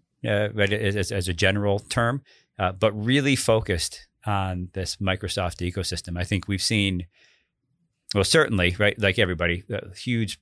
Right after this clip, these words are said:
portion of our client base is Microsoft centric, and Microsoft itself,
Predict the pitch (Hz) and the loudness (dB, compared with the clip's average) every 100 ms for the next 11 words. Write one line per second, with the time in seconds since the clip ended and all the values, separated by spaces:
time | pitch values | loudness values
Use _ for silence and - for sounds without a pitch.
0 | - 104 98 98 92 87 85 98 90 90 | -6 -4 -2 -2 -2 -2 -2 -4 -4 -4
1 | - 87 92 - - _ _ _ - 101 | -4 -4 -2 -6 -10 _ _ _ -4 0
2 | 131 123 104 85 - - - _ _ - | 0 2 0 0 -4 -10 -16 _ _ -16
3 | - 95 90 90 85 87 85 - _ _ | -2 2 2 2 0 -4 -6 -10 _ _
4 | _ _ _ 98 101 107 107 101 - 90 | _ _ _ 0 0 2 0 0 0 0
5 | - 143 98 - | 2 4 2 -2